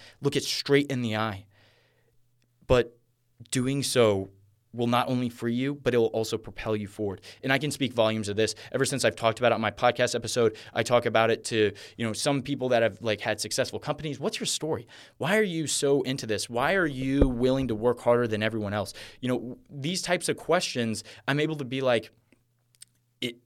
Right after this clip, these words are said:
I mean, I just face my own fears and I tell 'em and I become vulnerable. You know, I had a learning disability, which made me work twice, tri-, if not triple the amount, times as harder.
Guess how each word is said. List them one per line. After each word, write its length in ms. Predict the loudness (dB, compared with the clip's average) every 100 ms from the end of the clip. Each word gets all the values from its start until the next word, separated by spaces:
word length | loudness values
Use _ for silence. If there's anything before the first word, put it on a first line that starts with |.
| _
I 60 | -2
mean, 320 | 0 -2 -6 _ _ -2
I 120 | 0
just 240 | 0 -6
face 360 | -2 -2 -2 -2
my 260 | -2 -2
own 320 | -2 -2 -2 -4
fears 320 | -4 -4 0
and 80 | -2
I 40 |
tell 300 | -2 0 0
'em 80 | -2 -10 -6
and 80 | -2
I 40 |
become 320 | -2 -2 0 4
vulnerable. 440 | 2 2 -4 -10 -14 -12 -2
You 80 |
know, 80 | 0
I 80 | 2
had 160 | 4 4
a 40 |
learning 300 | 4 0 0
disability, 540 | -2 -2 2 2 2
which 200 | -2 -4
made 300 | -4 0 0
me 140 | 0 -2
work 280 | 0 -2 -4
twice, 500 | 0 0 2 -2 -4
tri-, 260 | -2 2 2
if 180 | 0 -2
not 180 | -2
triple 320 | -2 -4 -2 -2
the 140 | 0
amount, 320 | 0 0 -2
times 320 | -4 -2 -2
as 120 | -4 0
harder. 440 | 4 6 4 2